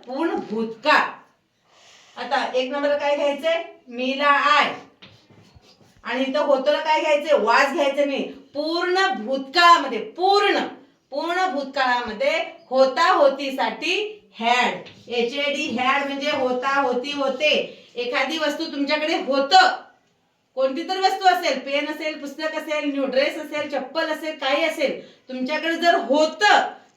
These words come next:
तर त्यावेळेस देखील had वापरायचं. I had a pencil, माझ्याकडे पेन्सिल होती. I had a shoes, माझ्याकडे बूट होतं.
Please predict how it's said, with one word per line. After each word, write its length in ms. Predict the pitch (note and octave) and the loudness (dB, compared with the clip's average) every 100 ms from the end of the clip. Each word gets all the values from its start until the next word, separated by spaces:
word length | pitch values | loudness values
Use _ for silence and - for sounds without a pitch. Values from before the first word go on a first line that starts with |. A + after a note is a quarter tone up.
| - | -12
तर 80 | B3 | -10
त्यावेळेस 500 | A#3+ A#3+ B3 B3 - | -6 -4 -4 -6 -8
देखील 420 | A3+ A3 F#4 G#4+ - - - | -10 -4 -4 -4 -8 -12 0
had 180 | B3+ A3 | 2 4
वापरायचं. 440 | G3 F#3 F3+ F3 - - - | 0 -2 -4 -6 -12 -16 0
I 140 | - E4+ F#4 | 4 4 4
had 200 | B3 C4+ | 2 0
a 40 | C#4 | -2
pencil, 520 | E4+ F4 F#4+ F#4 A3 E3+ - G#3+ | 0 0 -2 -4 -4 -6 -14 -12
माझ्याकडे 380 | A3 B3 C4+ | -6 -2 -2
पेन्सिल 460 | C#4 C4 B3 B3+ E4+ | 0 0 0 -2 0
होती. 600 | E4+ - D4 G3+ - - - | 0 0 -2 -4 -6 -14 -4
I 180 | C4 D#4 F4 | 2 2 4
had 220 | C#4+ B3+ | 2 2
a 140 | C#4+ F#4 - - | 0 0 -2 -10
shoes, 460 | - E4 F#4+ G4+ - - - - | -8 -2 2 4 2 -4 -16 -14
माझ्याकडे 380 | A3+ B3+ C4+ D4 | -6 -2 0 -2
बूट 280 | B3+ E4+ F4+ | -4 -6 -4
होतं. 400 | - - - | -2 -2 -4